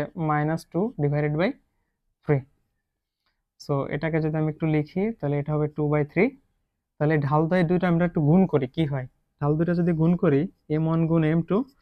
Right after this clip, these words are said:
so, এটা হচ্ছে মাইনাস থ্রি বাই টু মাল্টিপ্লাই টু বাই থ্রি।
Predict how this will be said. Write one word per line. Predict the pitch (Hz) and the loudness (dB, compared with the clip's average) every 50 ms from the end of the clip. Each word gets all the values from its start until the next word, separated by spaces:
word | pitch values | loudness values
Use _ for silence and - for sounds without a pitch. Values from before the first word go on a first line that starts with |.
| _ - - - _ _ _ | _ -20 -20 -20 _ _ _
so, | _ - 147 | _ 0 0
এটা | 143 139 156 156 | 0 0 0 -2
হচ্ছে | 151 151 - 165 | -4 -2 -2 -2
মাইনাস | 156 147 147 147 151 165 170 - | 0 0 0 0 0 0 -2 -2
থ্রি | - 160 156 156 | -2 -2 0 0
বাই | 160 160 165 156 | 0 0 0 0
টু | 151 165 214 294 - - _ _ _ _ _ _ - - | 0 0 -2 -2 -2 -8 _ _ _ _ _ _ -6 -2
মাল্টিপ্লাই | 147 147 147 151 143 147 160 170 220 254 - _ | -2 0 0 -2 -2 -4 -4 -4 -4 -4 -6 _
টু | - 151 147 | -4 -2 0
বাই | 147 156 156 156 | 0 0 0 -2
থ্রি। | 151 - 180 | 0 0 0